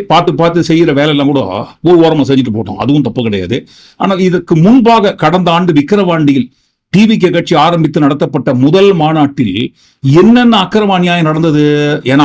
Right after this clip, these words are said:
அந்த இடத்துல நடந்ததை போல மீண்டும் நடக்கக்கூடாதுன்ட்டு ரொம்ப பாதுகாப்பு ஏற்பாடு பண்றோம்னு சொல்றாங்களே, என்ன என்ன இதற்கு முன்பாக கடந்த ஆண்டு நடத்தப்பட்ட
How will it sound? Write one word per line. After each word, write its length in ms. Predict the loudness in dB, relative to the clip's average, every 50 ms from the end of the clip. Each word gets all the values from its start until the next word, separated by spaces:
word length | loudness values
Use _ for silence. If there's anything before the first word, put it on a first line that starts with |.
| 4
அந்த 120 | 4 4 2
இடத்துல 280 | 2 0 0 -2 0 0
நடந்ததை 340 | 0 0 -2 -2 -2 -2 -2 0
போல 220 | 0 2 2 2 2 2
மீண்டும் 280 | 2 2 2 2 2 2
நடக்கக்கூடாதுன்ட்டு 800 | 0 -2 -2 -2 -2 -2 0 0 0 0 0 -2 -2 -2 0 0
ரொம்ப 240 | 0 0 0 0 0 0
பாதுகாப்பு 400 | 0 0 0 -2 -2 -2 -2 -2
ஏற்பாடு 240 | -2 -2 -2 -4 -4 -4
பண்றோம்னு 320 | -4 -2 -2 -2 -2 -2
சொல்றாங்களே, 440 | -4 -6 -8 -8 -8 -10 -10 -10 -8 -8 -8 -8 -10 -12 -20 -20 -20 -20 _ _ _ _ -2 2 2
என்ன 240 | 4 4 4 4 4 2 2
என்ன 120 | 0 0 0 0 0
இதற்கு 260 | 0 -2 -2 -2 -2
முன்பாக 460 | 0 0 0 0 0 0 0 0 0 0
கடந்த 240 | -2 -2 -2 0 0 -2
ஆண்டு 180 | -2 -2 -2
நடத்தப்பட்ட 500 | -2 -2 -2 -4 -6 -6 -6 -6 -6 -4